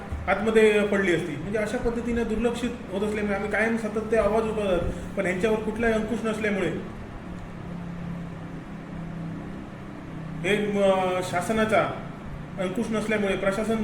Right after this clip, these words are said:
निर्धास्त झालेलं आहे आणि याला जाग आणण्यासाठी आम्ही येत्या आठ तारखेला बँड बाजा बारात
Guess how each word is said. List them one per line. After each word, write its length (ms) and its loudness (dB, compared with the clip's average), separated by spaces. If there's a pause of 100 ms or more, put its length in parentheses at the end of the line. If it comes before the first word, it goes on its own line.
निर्धास्त 460 4
झालेलं 280 4
आहे 80 0 (440)
आणि 160 0
याला 180 4
जाग 200 4
आणण्यासाठी 540 2 (880)
आम्ही 180 0
येत्या 200 2
आठ 200 2
तारखेला 360 2 (1400)
बँड 260 2
बाजा 300 4
बारात 280 8